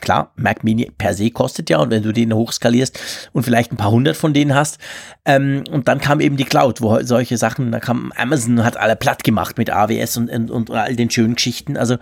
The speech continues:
das stimmt schon, das ist natürlich auch ein Punkt. Na, ich, ich bin, ich bin ja trotzdem gespannt. Also ich lass mich auch gerne eines Besseren belehren, mache mir keine Illusion, dass die, das ein oder andere Mail dahingehend dann bei uns eintrudeln wird.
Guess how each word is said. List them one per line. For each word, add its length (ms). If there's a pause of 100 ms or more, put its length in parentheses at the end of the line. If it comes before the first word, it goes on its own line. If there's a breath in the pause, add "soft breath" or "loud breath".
(440 loud breath)
das 180
stimmt 300
schon, 180
das 140
ist 120
natürlich 420 (500 loud breath)
auch 220
ein 200
Punkt. 440 (240)
Na, 220
ich, 260
ich 140
bin, 240 (100)
ich 140
bin 160
ja 120 (180)
trotzdem 420
gespannt. 480
Also 140
ich 80
lass 180
mich 160
auch 160
gerne 220
eines 180
Besseren 380
belehren, 520
mache 220
mir 100
keine 220
Illusion, 420
dass 140
die, 80
das 220
ein 240
oder 180
andere 260
Mail 280
dahingehend 600
dann 120
bei 100
uns 160
eintrudeln 640
wird. 240